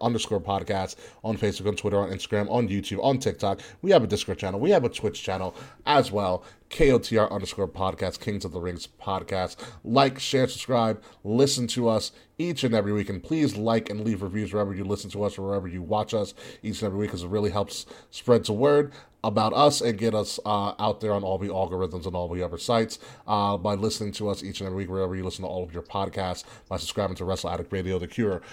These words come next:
for the common wrestling podcast, home to us, Kings of the Rings podcast, as well as the Brace for Impact podcast, the Fretzelmania podcast, and the Young Lions Perspective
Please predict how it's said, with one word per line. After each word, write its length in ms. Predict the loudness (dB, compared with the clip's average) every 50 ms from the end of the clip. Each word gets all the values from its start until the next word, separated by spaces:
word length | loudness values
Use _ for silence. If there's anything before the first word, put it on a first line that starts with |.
| -20 -14 -10
for 100 | -8 -6
the 80 | -6
common 300 | -6 -4 -4 -4 -4 -2
wrestling 320 | -4 -4 -4 -6 -8 -8 -6
podcast, 420 | -6 -4 -4 -4 -4 -4 -4 -2
home 180 | 0 0 0 0
to 60 | 0
us, 220 | -2 -2 -2 -2 -4
Kings 300 | -4 -6 -4 -4 -4 -6
of 60 | -6
the 60 | -6
Rings 160 | -6 -6 -6
podcast, 520 | -6 -4 -2 -2 -2 -2 -2 -2 -2 -4 -8 -12 -14 -16 -10 -8
as 160 | -6 -4 0
well 120 | 0 0 0
as 100 | 0 -2
the 80 | -4
Brace 200 | -4 -4 -4 -4
for 140 | -4 -4 -4
Impact 320 | -2 -2 -2 -2 -2 -2
podcast, 420 | -2 -4 -2 -2 -2 -2 -2 -2 -4
the 100 | -8 -8
Fretzelmania 540 | -6 -4 -4 -4 -4 -4 -4 -4 -4 -4 -2
podcast, 440 | -2 -4 -2 -2 -2 -2 -2 -4 -6 -12 -18 -12 -4
and 340 | 0 2 2 2 2 0 -4 -8 -12 -6
the 140 | 0 2 2
Young 400 | 2 2 2 0 -2 -2 -4 -8 -10 -14 _ -6
Lions 400 | -4 -2 -2 -2 -2 -4 -8 -12 _ _ _
Perspective 640 | -4 -4 -4 -4 -2 -2 -4 -4 -4 -6 -10 -10